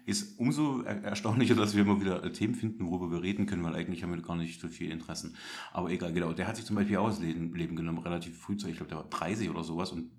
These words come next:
war ein absolut angesagter Topstar in Hollywood und hat, kam halt einfach nicht drauf klar. Ja, weil du halt rund um die Uhr immer wirklich nur zu sehen bist. Du gibst halt sehr viel auf, um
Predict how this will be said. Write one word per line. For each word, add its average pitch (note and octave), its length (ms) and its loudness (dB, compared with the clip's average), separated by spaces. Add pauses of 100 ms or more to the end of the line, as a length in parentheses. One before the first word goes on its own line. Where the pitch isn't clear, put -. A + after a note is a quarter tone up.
(540)
war F2+ 200 2
ein - 280 -4
absolut - 460 -4
angesagter G2+ 720 2
Topstar F#2+ 680 -2 (320)
in F2 160 -2
Hollywood E2+ 420 0 (380)
und E2+ 180 -2
hat, - 240 -6 (260)
kam F#2 200 -4
halt F2+ 160 -4
einfach E2 200 -4
nicht E2+ 200 -2
drauf F#2 220 -2
klar. A2+ 540 -2
Ja, E2 140 -4
weil F2 120 0
du F2+ 100 0
halt F#2+ 140 0 (260)
rund C3+ 420 4
um B2 180 6
die A2+ 140 2
Uhr G#2 420 2
immer G2+ 260 2
wirklich F#2 280 -4
nur F2+ 160 -6
zu E2+ 100 -12
sehen E2+ 120 -2
bist. E2 200 -6 (140)
Du F#2 140 -4
gibst - 360 -2
halt F2+ 200 -6
sehr G2 200 0
viel F#2+ 300 -4
auf, G2 400 -2 (920)
um E2+ 440 0